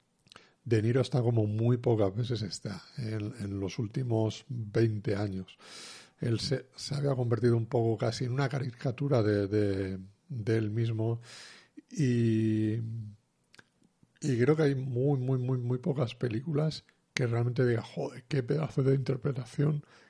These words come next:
que ha hecho". Y esta es una de ellas. Esta es una de ellas, de verdad. O sea, es una de las películas, eh, fundamentales de, a nivel de interpretación de De Niro.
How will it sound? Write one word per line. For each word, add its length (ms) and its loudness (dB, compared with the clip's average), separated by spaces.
que 140 0
ha 60 4
hecho". 260 -2
Y 200 4
esta 200 0
es 140 0
una 180 0
de 160 -2
ellas. 440 -16
Esta 240 0
es 120 -2
una 300 2
de 200 0
ellas, 320 -8
de 160 -2
verdad. 360 2
O 20 -20
sea, 160 -6
es 140 -8
una 160 -2
de 100 -2
las 200 -2
películas, 1000 -2
eh, 420 -8
fundamentales 1200 -2
de, 840 0
a 100 -4
nivel 220 2
de 80 2
interpretación 760 -4
de 120 2
De 140 -2
Niro. 260 -10